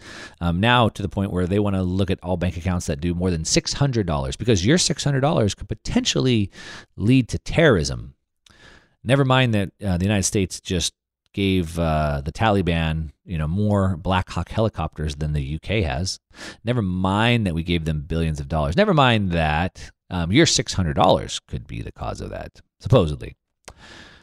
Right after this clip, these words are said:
But really, this was never a problem until twenty years ago, till they really wanted to do this. And so, um, cash, like I said, always perver-, per-, preserves that anonymity.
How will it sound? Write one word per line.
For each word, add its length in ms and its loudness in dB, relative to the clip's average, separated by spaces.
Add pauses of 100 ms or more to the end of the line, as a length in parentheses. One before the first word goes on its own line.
(140)
But 180 -2
really, 220 4
this 140 6
was 100 4
never 160 4
a 60 4
problem 240 6
until 160 4
twenty 240 0
years 180 6
ago, 180 0
till 140 -2
they 80 2
really 180 2
wanted 200 0
to 40 -2 (100)
do 60 6
this. 220 2
And 100 -2
so, 360 4 (280)
um, 320 -2 (540)
cash, 600 2
like 120 0
I 40 0
said, 300 0
always 260 2
perver-, 440 -4
per-, 200 -6
preserves 500 -2
that 140 -2
anonymity. 720 0